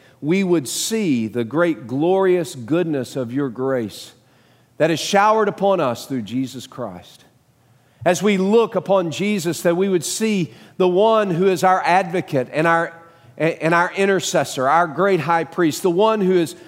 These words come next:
went to, who, who went to a cross to pay the price for our sin, was raised from the dead, now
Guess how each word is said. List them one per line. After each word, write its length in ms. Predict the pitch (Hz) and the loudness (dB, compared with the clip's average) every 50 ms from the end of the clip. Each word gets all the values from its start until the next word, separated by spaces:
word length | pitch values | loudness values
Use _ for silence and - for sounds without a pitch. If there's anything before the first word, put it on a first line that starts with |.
| - - - - | -20 -20 -14 -6
went 260 | 135 156 226 254 - - | 0 2 2 2 2 2
to, 160 | 202 196 196 | 0 0 0
who, 360 | 139 143 147 165 180 180 180 | 0 0 0 2 2 2 2
who 360 | 139 - 131 147 165 160 147 | -2 -4 -2 0 2 2 2
went 280 | 143 160 214 240 175 160 | 2 2 0 0 0 0
to 120 | 175 185 | -2 -2
a 60 | 180 | -2
cross 500 | - - - 214 226 208 202 180 - - - - - - - _ - | -2 -2 0 2 2 2 2 0 -4 -10 -16 -18 -20 -20 -20 _ -6
to 60 | 170 | -4
pay 140 | 151 - 196 | -2 0 0
the 100 | 185 180 | 0 0
price 380 | - - - 214 220 214 208 - | -2 0 0 0 2 0 0 -2
for 140 | - 202 190 | 0 2 2
our 140 | 180 170 | 2 2
sin, 340 | 160 - 214 220 214 202 196 | 0 0 0 2 2 2 2
was 180 | 180 160 135 - | 0 -2 -2 0
raised 340 | 180 202 220 220 233 190 - | 2 2 2 2 0 -2 -6
from 140 | 196 190 | -4 -2
the 120 | 185 180 165 | -2 -2 0
dead, 340 | 151 190 202 202 190 175 180 | 0 2 4 4 2 2 2
now 280 | 202 208 208 196 - | 2 2 2 2 0